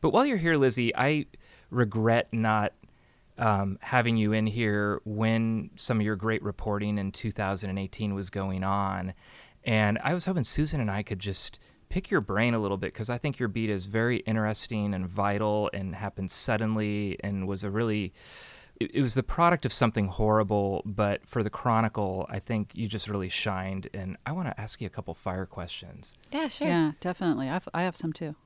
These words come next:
Speaker 1: Yeah. I
Speaker 2: I hope I have answers.
Speaker 1: <laughs> First of all, how did this beat happen? Did it happen kinda slowly, or w-, was there a day where they said, "You're gonna be the fire reporter," or did this kinda happen in stages?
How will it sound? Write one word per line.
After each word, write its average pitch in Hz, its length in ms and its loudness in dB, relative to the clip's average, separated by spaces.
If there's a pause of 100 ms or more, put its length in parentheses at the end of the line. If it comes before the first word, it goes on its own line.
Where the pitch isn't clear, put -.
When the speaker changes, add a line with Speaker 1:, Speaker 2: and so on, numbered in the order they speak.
Speaker 1:
Yeah. 175 420 0
I - 180 0
Speaker 2:
I - 20 -2
hope 226 240 0
I 226 80 4
have 226 180 0
answers. 285 720 2 (300)
Speaker 1:
<laughs> - 280 -20
First - 340 2
of 320 100 4
all, 160 280 8 (220)
how 214 180 0
did 349 140 0
this 147 200 -2
beat 131 380 -4 (600)
happen? 120 480 2
Did 98 140 2
it - 100 -2
happen 175 320 0
kinda 151 220 0
slowly, 147 840 2
or 113 200 2
w-, 120 180 0
was 127 140 -2
there 151 120 6
a 113 60 4
day 123 260 4
where 131 140 4
they 107 140 2
said, 117 260 0
"You're 123 220 2
gonna 123 180 2
be 110 240 0
the 98 120 -4
fire 107 640 0
reporter," 113 640 0
or 104 120 0
did 104 160 -2
this 113 140 -4
kinda 113 180 -2
happen 101 320 -2
in 90 80 -4
stages? 92 720 -6